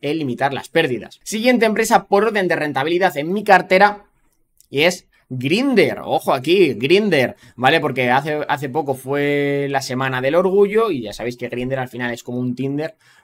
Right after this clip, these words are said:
pero para el colectivo gay, ¿vale? Pues una rentabilidad del cinco por ciento, doscientos sesenta y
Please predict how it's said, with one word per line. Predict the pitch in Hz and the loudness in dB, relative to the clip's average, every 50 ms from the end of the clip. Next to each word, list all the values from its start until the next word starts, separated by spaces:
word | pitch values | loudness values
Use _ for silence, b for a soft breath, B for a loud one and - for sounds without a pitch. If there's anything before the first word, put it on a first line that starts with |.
| b | b
pero | _ 117 123 120 107 | _ -4 -4 -4 -2
para | - 107 107 101 101 101 101 | -2 -2 -2 -2 -2 -6 -6
el | 104 - | -8 -8
colectivo | - 110 110 104 _ _ 123 127 139 143 135 110 | -8 -10 -10 -10 _ _ -4 -2 0 -2 -2 -2
gay, | 104 120 127 127 120 110 98 | -2 0 0 0 0 -2 -4
¿vale? | 90 101 113 123 123 | -6 -4 -4 -4 -4
Pues | 110 110 - | -6 -8 -8
una | 131 131 127 | -6 -6 -4
rentabilidad | 127 123 123 131 147 151 147 127 139 131 131 139 131 131 135 151 147 135 - B B B | -4 -4 -4 -6 -4 -6 -2 2 2 4 4 4 2 2 4 4 4 4 2 B B B
del | B 147 139 143 131 123 | B 0 0 2 2 2
cinco | 131 202 214 208 175 180 180 | 0 0 0 2 2 2 2
por | 214 208 - | 2 -2 -2
ciento, | - 190 196 190 190 202 | -4 -4 -4 -2 -2 -2
doscientos | 175 160 151 131 - 165 170 160 147 127 | -2 -2 -6 -4 -4 -4 -4 -4 -4 -6
sesenta | 135 127 131 131 120 123 | -6 -6 -6 -6 -6 -4
y | 120 123 123 113 - | -4 -4 -6 -6 -10